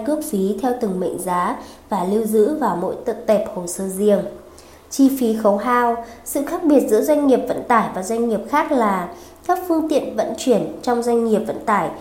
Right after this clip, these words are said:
đủ điều kiện ghi nhận là tài sản cố định hữu hình thì được trích khấu hao hàng kỳ và ghi nhận vào giá vốn hàng bán.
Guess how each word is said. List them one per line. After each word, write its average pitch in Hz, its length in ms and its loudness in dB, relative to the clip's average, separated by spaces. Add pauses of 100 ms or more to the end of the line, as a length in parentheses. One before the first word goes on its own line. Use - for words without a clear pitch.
(160)
đủ 247 180 4
điều 226 180 6
kiện 247 340 4
ghi 277 80 2
nhận 277 260 4
là 190 200 0
tài 185 200 -6
sản 180 320 -4
cố 190 140 -4
định 214 220 -2
hữu 240 180 -4
hình 247 380 0 (280)
thì 254 200 6
được 220 220 6
trích 370 280 0
khấu 233 160 6
hao 262 260 4
hàng 220 200 0 (120)
kỳ 196 420 2 (160)
và 226 140 6
ghi 262 200 2
nhận 269 280 4
vào 190 120 -2
giá 185 300 0
vốn 185 160 -2
hàng 208 260 -2
bán. 185 280 -2